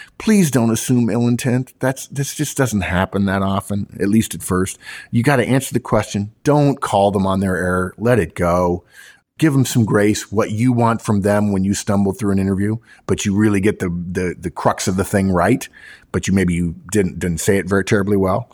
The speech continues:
Interview. Finish the interview. Close for the offer because you can't accept an offer you don't get. And then remember, there are no such thing as illegal interview questions.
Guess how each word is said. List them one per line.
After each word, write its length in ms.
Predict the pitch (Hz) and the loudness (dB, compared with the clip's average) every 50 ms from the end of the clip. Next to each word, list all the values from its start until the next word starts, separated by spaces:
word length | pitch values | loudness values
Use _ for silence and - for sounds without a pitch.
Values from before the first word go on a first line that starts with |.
| _ - - - - - - _ _ _ _ _ _ _ - | _ -20 -20 -20 -20 -20 -20 _ _ _ _ _ _ _ 0
Interview. 400 | 151 151 147 131 107 104 85 85 | 2 2 2 2 2 0 -2 -4
Finish 340 | - - 156 151 151 135 - | -4 -2 0 2 2 0 0
the 120 | - 117 | 0 0
interview. 300 | 107 101 92 87 85 85 - - | 0 0 0 -4 -4 -8 -6 -6
Close 500 | - - - 131 135 139 131 120 107 - | -4 -2 0 2 4 4 4 2 2 0
for 160 | - - 110 | -2 -4 -2
the 120 | 95 101 101 | 0 2 2
offer 340 | 92 98 101 - - 87 | 2 2 0 0 -4 -8
because 340 | 78 80 82 - 95 85 - | -8 -8 -8 -6 -6 -6 -4
you 80 | 98 90 | -6 -6
can't 240 | - - 107 95 92 | -2 -2 -2 -2 -2
accept 320 | - - - 98 - - | -2 0 0 0 0 0
an 80 | 95 92 | -2 0
offer 280 | 92 90 - - 92 | 0 0 0 -2 -2
you 100 | 90 87 | -2 0
don't 220 | 82 85 85 78 73 | 0 0 -2 -2 0
get. 260 | 90 95 123 - - _ _ _ _ _ _ _ _ _ _ _ _ _ - | 0 0 0 -2 -6 _ _ _ _ _ _ _ _ _ _ _ _ _ -2
And 160 | 107 104 104 | 0 2 2
then 240 | 107 104 101 101 - - | 4 4 2 0 0 -2
remember, 400 | 101 90 92 87 85 78 76 76 | 0 0 2 2 0 -2 -4 -4
there 120 | 82 85 | -4 -4
are 40 | 87 | -2
no 100 | 92 92 | -2 -2
such 240 | - - 90 - - | -2 -4 -6 -6 -4
thing 220 | - 87 80 80 | -4 -4 -2 -2
as 100 | 78 - | -4 -4
illegal 320 | 80 82 85 78 78 82 | -4 -4 -4 -2 -2 -2
interview 220 | 85 85 80 85 78 | -2 -2 -2 -4 -4
questions. 580 | - - 85 82 - - 90 95 101 - - | -2 -2 -2 -2 -2 -2 -4 -4 -4 -8 -14